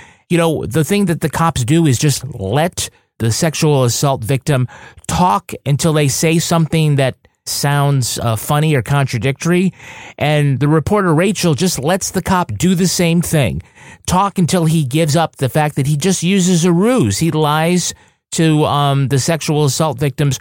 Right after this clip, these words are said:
who then, when they realize that they're not going to be believed, they just want to get out of the situation and they end up falsely incriminating themselves. It's just unforgettable, and it's a topic that I think that w-,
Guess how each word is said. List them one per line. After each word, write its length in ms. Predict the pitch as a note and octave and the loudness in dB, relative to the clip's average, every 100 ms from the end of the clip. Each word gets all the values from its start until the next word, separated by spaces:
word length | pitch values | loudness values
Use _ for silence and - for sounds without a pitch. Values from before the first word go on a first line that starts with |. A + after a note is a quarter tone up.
| - _ - | -10 _ -4
who 120 | D#3 | 0
then, 360 | C#3+ F3 F3 D#3 - _ _ - | 2 2 2 -2 -6 _ _ -6
when 180 | A#2 D3 | 0 2
they 120 | D3 | 2
realize 420 | D3+ F3+ E3 D3+ | 2 2 0 0
that 160 | C#3+ G2 | -2 -2
they're 120 | C3 | 0
not 260 | C3 D#3 D#3+ | 0 -2 0
going 160 | E3 | 0
to 80 | D3 | 2
be 120 | C3 | 0
believed, 460 | B2 B2 C3+ C3 B2 _ _ - | 0 0 0 0 -4 _ _ -4
they 100 | A2+ | -4
just 420 | - G3 F#3+ - | -2 -2 -2 0
want 200 | E3 D#3 | 0 0
to 60 | C#3 | 0
get 160 | D3 | 0
out 200 | C3+ C3 | 0 -2
of 60 | G#2+ | -2
the 100 | G#2 | -4
situation 800 | - A2 A#2+ A2 A2 - G#2+ - | -4 -2 0 0 0 0 -2 -2
and 200 | G#2+ A2 | -2 0
they 200 | A2 A2+ | 0 0
end 160 | A#2 | 0
up 160 | G#2+ - _ _ | -2 -6 _ _
falsely 420 | E3+ D#3+ - D#3 | -2 -2 -2 -2
incriminating 600 | B2+ G#2 C#3 C#3 A#2 G2+ F#2+ | 0 0 0 0 0 0 0
themselves. 360 | F#2+ A2+ F#2 | -2 -2 -2
It's 200 | C#3 C3 | -4 -4
just 240 | - F#3 - - | -2 -2 -4 -6
unforgettable, 1000 | E3 F#3+ G3+ - F3 D3 D#3+ D3+ D3 C3+ | -2 0 0 0 -2 0 2 2 2 2
and 160 | B2 C3 | 0 0
it's 140 | A#2 | 0
a 60 | C3+ | -2
topic 420 | - F#3 E3+ C#3+ | -2 -2 -2 -2
that 180 | C#3+ B2+ | 0 0
I 80 | |
think 220 | B2 D3 C#3 | 0 0 0
that 60 | |
w-, 180 | A2+ A2+ | 0 -2